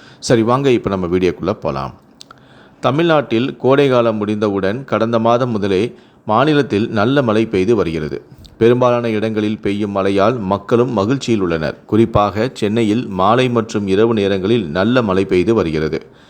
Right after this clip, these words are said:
தி-, மேற்கு திசை காற்றின் வேக மாறுபாடு காரணமாக, இன்று ஜூலை பதினைந்து, பதினாறு தேதிகளில் தமிழகத்தில் ஓரிரு இடங்களிலும், புதுவை மற்றும் காரைக்கால் பகுதிகளிலும் இடி மற்றும் மின்னுடன் கூடிய லேசான முதல் மிதமான மழை பெய்யக்கூடும்.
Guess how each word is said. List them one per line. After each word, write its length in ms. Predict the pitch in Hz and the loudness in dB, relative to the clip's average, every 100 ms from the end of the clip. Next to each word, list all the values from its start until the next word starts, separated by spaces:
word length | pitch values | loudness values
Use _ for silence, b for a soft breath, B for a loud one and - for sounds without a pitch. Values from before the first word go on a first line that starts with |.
| b b b b - | b b b b -14
தி-, 160 | 160 - | -12 -2
மேற்கு 420 | 117 139 151 143 | 2 2 2 -4
திசை 300 | 135 135 123 | -2 -2 0
காற்றின் 440 | 113 113 117 123 | 0 -2 -4 -4
வேக 280 | 101 113 123 | 0 2 2
மாறுபாடு 500 | 107 107 104 104 101 | 2 0 2 0 0
காரணமாக, 800 | 90 90 95 95 92 98 117 95 | 0 -2 -2 -2 -2 0 0 0
இன்று 420 | - 123 120 123 127 | -2 -2 0 0 0
ஜூலை 400 | 98 117 123 120 | 2 4 4 2
பதினைந்து, 600 | 95 104 113 113 110 120 | 0 0 0 0 0 0
பதினாறு 520 | 90 98 110 113 107 | -2 0 2 2 2
தேதிகளில் 560 | 92 92 95 110 107 | 0 0 0 0 -2
தமிழகத்தில் 680 | 95 90 120 127 123 120 113 | -4 -4 0 0 0 2 0
ஓரிரு 400 | 95 98 117 113 | 2 2 2 2
இடங்களிலும், 600 | 98 95 101 92 98 107 80 | 0 -2 -2 0 0 -2 -4
புதுவை 380 | 107 117 131 143 | -2 2 2 2
மற்றும் 360 | 123 107 107 113 | 0 -4 -4 -4
காரைக்கால் 600 | 101 95 113 110 107 104 | -2 0 0 0 0 0
பகுதிகளிலும் 680 | 87 95 101 92 92 120 101 B B B _ | -2 0 0 0 0 0 -2 B B B _
இடி 240 | 131 135 | 0 2
மற்றும் 420 | 147 120 - 117 110 | 4 0 0 0 2
மின்னுடன் 400 | 113 123 120 113 | 2 4 2 2
கூடிய 420 | 104 101 98 117 | -2 0 2 2
லேசான 480 | 104 107 - 113 123 | 2 0 0 0 0
முதல் 360 | 104 101 117 | 0 0 0
மிதமான 460 | 104 98 113 113 110 | 0 0 2 2 0
மழை 240 | 92 101 117 | 0 -2 0
பெய்யக்கூடும். 500 | 90 85 - 78 | 0 0 -4 -6